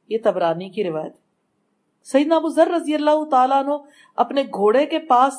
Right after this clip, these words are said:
کھڑے تھے۔ معاویہ بن خدیج ان کے پاس سے گزرے تو انہوں نے پوچھا، "یہ گھوڑا تمہارے کس کام آتا ہے؟" فرماتے ہیں، "میرا خیال ہے کہ اس گھوڑے کی دعا میرے بارے میں قبول کر لی گئی۔" بولے، "بھلا ایک جانور کی کیا دعا؟"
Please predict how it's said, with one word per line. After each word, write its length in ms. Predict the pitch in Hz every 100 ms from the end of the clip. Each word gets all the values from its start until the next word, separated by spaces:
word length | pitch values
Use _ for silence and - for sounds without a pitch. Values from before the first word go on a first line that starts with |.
| -
کھڑے 260 | 208 220 247
تھے۔ 200 | 185 - - _ _ _ -
معاویہ 400 | 214 233 254 320 311
بن 380 | 311 302 311 311 _ _ _
خدیج 420 | - 233 294 302
ان 160 | 285 277
کے 120 | 285
پاس 440 | 277 220 269 269
سے 100 | 320
گزرے 400 | 311 240 220 240
تو 160 | 240 233
انہوں 160 | 233 247
نے 100 | 240
پوچھا، 460 | 240 202 220 233 226 - _ 294
"یہ 100 | 311
گھوڑا 340 | 214 220 285
تمہارے 420 | 320 269 214 247
کس 220 | 359 359
کام 260 | - 311 277
آتا 260 | 214 202 208
ہے؟" 40 | 202 _ _ -
فرماتے 380 | 226 254 254 294
ہیں، 80 |
"میرا 180 | 269 269
خیال 460 | 262 214 202 247 294
ہے 60 |
کہ 120 | 294 302
اس 140 | 277
گھوڑے 360 | 190 214 220 254
کی 220 | 254 240
دعا 320 | 180 202 240
میرے 240 | 233 214
بارے 300 | 208 190 196
میں 120 | 208 233
قبول 400 | 202 170 214 220
کر 200 | 180 147
لی 200 | 151 151
گئی۔" 160 | 135 - _ _ _ _ _ _ _
بولے، 480 | 160 175 170 185 285 - _ _ _
"بھلا 200 | 208 240
ایک 260 | 277 254 196
جانور 400 | 175 170 175 262
کی 180 | 277
کیا 240 | 302 330 330
دعا؟" 200 | 247 233